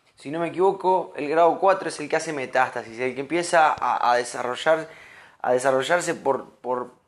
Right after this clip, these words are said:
por donde está, ¿no? Y, y empieza a expandirse. Entonces estamos hablando de, de un nivel avanzado de enfermedad.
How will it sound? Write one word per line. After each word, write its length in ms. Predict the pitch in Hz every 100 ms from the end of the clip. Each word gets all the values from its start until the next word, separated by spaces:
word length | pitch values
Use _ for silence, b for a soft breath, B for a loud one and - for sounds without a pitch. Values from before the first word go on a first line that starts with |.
| -
por 120 | 131
donde 220 | 127 127
está, 340 | 123 - 139
¿no? 240 | 117 196 240
Y, 200 | 139 120
y 60 | 127
empieza 260 | 131 160
a 40 | 165
expandirse. 720 | - 139 135 127 120 - 107 - B B B
Entonces 320 | B B 240
estamos 200 | 233 240
hablando 320 | 220 233 233
de, 160 | 214 202
de 100 | 180
un 120 | 202
nivel 240 | 202 202
avanzado 560 | 208 180 165 160 185 190
de 80 | 165
enfermedad. 500 | 139 127 123 104